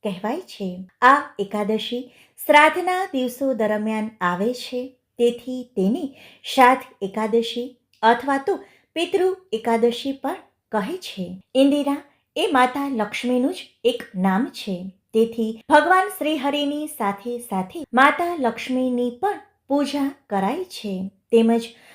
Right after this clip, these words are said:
હર અને હરિ અર્થાત ભગવાન શિવ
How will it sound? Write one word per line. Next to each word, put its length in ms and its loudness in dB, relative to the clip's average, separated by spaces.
હર 280 4
અને 320 2
હરિ 440 -4
અર્થાત 560 0
ભગવાન 500 4
શિવ 380 -4